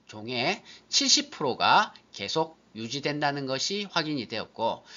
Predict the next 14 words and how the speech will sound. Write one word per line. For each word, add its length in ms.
사 240
년 240
후에도 680
단지 420
몇 280
가지 420
추가적인 760
종의 680
조성의 520
변화가 440
발견되어서 880
장내 360
마이크로바이오타가 1160
안정적으로 880